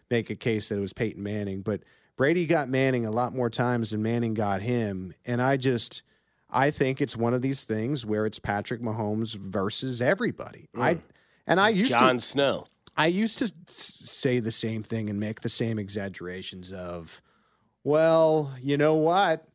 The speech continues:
Speaker 1: We might be watching Mahomes and Allen like we did Brady and Manning." And then we did it, like, four more times. So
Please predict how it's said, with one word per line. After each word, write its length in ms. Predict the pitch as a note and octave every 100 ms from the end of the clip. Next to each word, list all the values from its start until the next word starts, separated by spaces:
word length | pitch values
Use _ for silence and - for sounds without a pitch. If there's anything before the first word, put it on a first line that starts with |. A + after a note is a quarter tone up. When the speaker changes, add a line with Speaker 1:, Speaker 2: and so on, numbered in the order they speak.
| _ -
Speaker 1:
We 200 | C#3+ E3+
might 280 | E3+ F3
be 120 | F3 F3
watching 800 | D3+ E3 F3 - D3+ D3+ D3 D3+ -
Mahomes 500 | C#3+ C#3+ D3+ D#3+ D#3
and 100 | D3+
Allen 640 | D3+ F#3 F3+ D3+ D3 D3+ -
like 300 | B2+ C3+ D3+
we 140 | D#3 D3+
did 460 | C#3 D#3+ D#3+ D3+
Brady 380 | C#3 C#3+ D#3+ E3+
and 120 | F3
Manning." 340 | E3 F#3+ E3+ -
And 200 | - B2+
then 80 | E3
we 100 | F3
did 180 | E3+ F#3+
it, 120 | F#3
like, 200 | D#3 D#3+
four 320 | - E3+ F3+
more 240 | E3 D#3+ D3+
times. 440 | D3 C3 G#2 E2+
So 520 | - - C3 B2+ B2